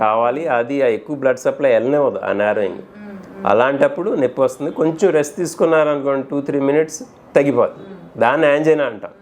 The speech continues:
Speaker 1: హార్ట్ అటాక్లో ఏమవుతుందంటే ఆ రక్తనాళం నేరో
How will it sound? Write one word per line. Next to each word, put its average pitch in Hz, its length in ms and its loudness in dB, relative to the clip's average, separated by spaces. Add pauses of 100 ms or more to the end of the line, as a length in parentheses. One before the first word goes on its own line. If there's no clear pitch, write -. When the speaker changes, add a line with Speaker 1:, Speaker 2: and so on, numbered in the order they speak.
(180)
Speaker 1:
హార్ట్ 143 320 4
అటాక్లో 160 400 2 (100)
ఏమవుతుందంటే 127 680 -2 (340)
ఆ - 20 2 (140)
రక్తనాళం 151 580 0
నేరో 135 240 2